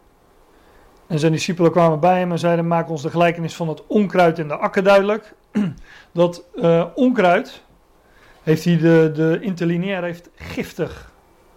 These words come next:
onkruid. <clears throat> En dat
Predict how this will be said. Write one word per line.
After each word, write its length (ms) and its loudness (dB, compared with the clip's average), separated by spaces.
onkruid. 680 0
<clears throat> 80 -4
En 360 6
dat 340 4